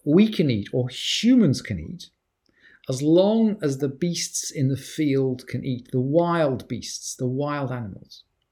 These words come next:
And pay close attention to the language. It says, "V'lachaya asher ba'at-,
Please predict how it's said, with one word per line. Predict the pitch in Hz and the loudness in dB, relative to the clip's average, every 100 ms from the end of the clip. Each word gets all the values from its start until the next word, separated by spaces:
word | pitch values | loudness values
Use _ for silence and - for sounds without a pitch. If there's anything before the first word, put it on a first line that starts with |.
| _ _ _ _ - _ | _ _ _ _ -20 _
And | 139 139 | -4 2
pay | 190 269 254 | 6 6 4
close | - 202 196 175 | 2 4 4 2
attention | 170 190 156 - | -2 -2 -2 -2
to | |
the | 151 160 | -2 -2
language. | 185 160 - - - - _ _ | -2 -4 -8 -12 -16 -18 _ _
It | - 139 | -6 -2
says, | 170 160 165 - _ _ _ _ | 2 2 0 -10 _ _ _ _
"V'lachaya | 135 165 147 - 156 190 240 - - 143 | 4 4 4 -2 0 2 0 -4 -10 -4
asher | 135 - - - 208 226 240 226 | 0 0 0 4 4 4 0 -2
ba'at-, | 175 170 151 - | -2 -4 -6 -6